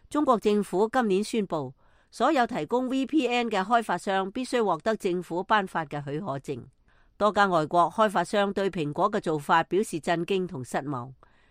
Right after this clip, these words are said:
認為蘋果協助中國政府嘅網絡審查屬於侵犯人權。中國網民亦都對呢一種蘋果公司嘅呢一種睇住係討好北京嘅行為十分不滿。話說蘋果公司真係冇骨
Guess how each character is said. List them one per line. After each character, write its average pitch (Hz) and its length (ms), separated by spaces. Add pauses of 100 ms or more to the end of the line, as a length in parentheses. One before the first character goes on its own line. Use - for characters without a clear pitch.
(140)
認 196 140
為 175 160
蘋 160 220
果 185 200
協 202 220
助 165 220
中 226 240
國 180 180
政 170 220
府 175 280
嘅 165 240
網 151 200
絡 160 160
審 151 240
查 - 260 (300)
屬 220 180
於 254 160
侵 285 220
犯 180 240
人 135 180
權。 127 180 (460)
中 214 180
國 202 120
網 165 200
民 160 300
亦 - 20
都 208 140
對 185 280
呢 202 100
一 180 100
種 180 180
蘋 180 200
果 165 120
公 233 240
司 - 220
嘅 196 140
呢 208 120
一 240 180
種 185 360
睇 180 260
住 165 120 (120)
係 151 280
討 180 180
好 202 140
北 220 180
京 208 220
嘅 175 120
行 143 200
為 131 180
十 147 160
分 185 240
不 190 140
滿。 131 280 (600)
話 208 200
說 254 160
蘋 175 200
果 226 160
公 277 200
司 262 280
真 254 180
係 202 100
冇 160 200
骨 226 120